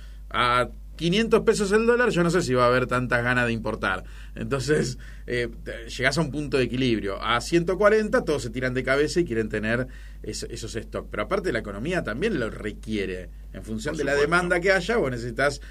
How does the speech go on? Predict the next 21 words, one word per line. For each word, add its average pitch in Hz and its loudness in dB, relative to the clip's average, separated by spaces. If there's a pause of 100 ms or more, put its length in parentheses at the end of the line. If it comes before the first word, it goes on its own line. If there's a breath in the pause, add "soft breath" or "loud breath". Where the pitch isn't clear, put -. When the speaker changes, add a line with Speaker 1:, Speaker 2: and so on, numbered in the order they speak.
(220 loud breath)
Speaker 1:
esos 131 0
insumos, 175 4 (340 loud breath)
o 90 -8
algunos 104 -4
bienes 110 -4
ya 113 -2
directamente 101 -6
finales. 151 2 (200 loud breath)
Y - -6
bueno, 123 0 (440 loud breath)
todo 196 6
no 160 0
se 127 -2
puede. 107 -2
Esto 135 -4
es - -6
frazada 131 -2
corta, 156 -2
pero 120 -4
pareciera, 151 2 (100)
Ale, 135 2